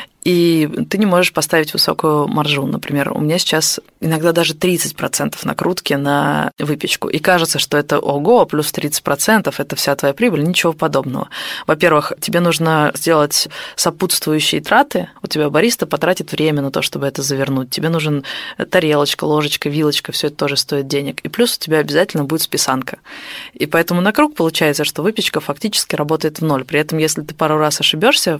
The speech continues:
фатально и перезакажешь, например, то списанка уведет тебя вообще в минус.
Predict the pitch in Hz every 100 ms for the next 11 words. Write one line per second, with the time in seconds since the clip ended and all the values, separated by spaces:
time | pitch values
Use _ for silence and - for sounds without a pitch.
0 | - - 151 151 143 135 135 156 151 185
1 | 170 156 160 151 143 - 139 143 139 131
2 | - - - - 147 - 165 208 - 143
3 | 147 185 - 143 143 143 143 131 131 123
4 | 123